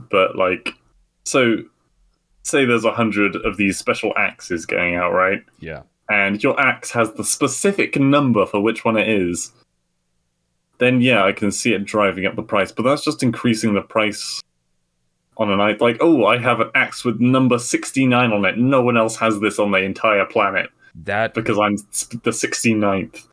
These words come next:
Speaker 2: That, that is basically what they're talking about doing.
Speaker 1: That's just retard-,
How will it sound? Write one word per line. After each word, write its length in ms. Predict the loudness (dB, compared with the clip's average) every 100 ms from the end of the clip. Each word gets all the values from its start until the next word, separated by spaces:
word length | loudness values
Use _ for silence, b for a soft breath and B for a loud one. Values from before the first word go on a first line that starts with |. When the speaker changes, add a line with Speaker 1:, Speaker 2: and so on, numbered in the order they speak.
| _
Speaker 2:
That, 300 | -8 -8 -8
that 180 | -8 -8
is 140 | -8 -10
basically 480 | -10 -10 -14 -14
what 160 | -12 -12
they're 100 | -14
talking 380 | -14 -14 -14 -18
about 260 | -18 -20
doing. 300 | -20 -20 -20 -20 _ _ _
Speaker 1:
That's 260 | 0 0 0
just 300 | -4 -4 -6
retard-, 440 | -6 0 0 0